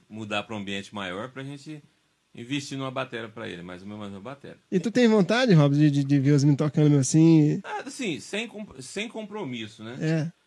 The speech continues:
Speaker 1: É igual o Matheus falou, deixar acontecer. Se ele quiser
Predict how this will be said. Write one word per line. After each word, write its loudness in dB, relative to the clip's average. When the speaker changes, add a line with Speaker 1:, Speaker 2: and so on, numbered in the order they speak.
Speaker 1:
É -2
igual -4
o -6
Matheus -10
falou, -8
deixar -8
acontecer. -12
Se -8
ele -20
quiser -10